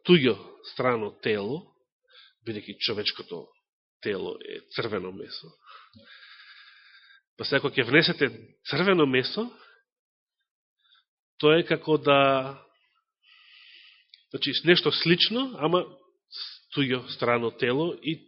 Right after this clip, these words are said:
и организмот се обидува да го елиминира, да го исфрли. Е, сега, ова што денојве го прочитав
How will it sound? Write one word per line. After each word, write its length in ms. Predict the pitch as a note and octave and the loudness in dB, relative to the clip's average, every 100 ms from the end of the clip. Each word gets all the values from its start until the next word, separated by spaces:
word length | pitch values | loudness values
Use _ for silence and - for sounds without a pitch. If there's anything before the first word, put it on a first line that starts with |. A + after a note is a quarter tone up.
| _ - | _ -4
и 160 | E3 | 0
организмот 560 | D#3+ C3+ C#3+ D3 D3+ - | 2 4 2 2 -2 -2
се 140 | - | -6
обидува 520 | A#2 A#2+ C3+ C#3+ C3 | -4 -2 -2 0 -2
да 240 | A#2 - B2 | -4 -6 -6
го 400 | A#2+ A#2+ A2+ - _ _ - - _ _ | -4 -4 -4 -10 _ _ -20 -20 _ _
елиминира, 680 | B2 A#2 A#2 A2 A2+ G2 F#2 - - - _ _ _ _ - - - - - - A#2+ | -6 -4 -4 -4 -4 -4 -8 -18 -20 -20 _ _ _ _ -18 -14 -14 -14 -16 -20 -10
да 100 | A#2+ | -8
го 140 | A#2 | -6
исфрли. 480 | B2+ B2+ - F#2+ F2+ - - _ _ - - - - - - - - - - _ _ _ _ _ _ | -6 -6 -8 -12 -18 -20 -20 _ _ -20 -18 -16 -18 -18 -20 -20 -20 -20 -20 _ _ _ _ _ _
Е, 100 | E3 D#3 | -4 4
сега, 240 | A3+ G#3 | 8 10
ова 100 | A3+ | 8
што 160 | - E3+ | 4 0
денојве 380 | D#3 G3+ A#3+ | 6 8 10
го 80 | G3 | 10
прочитав 480 | F3 E3 - F3+ | 10 8 6 2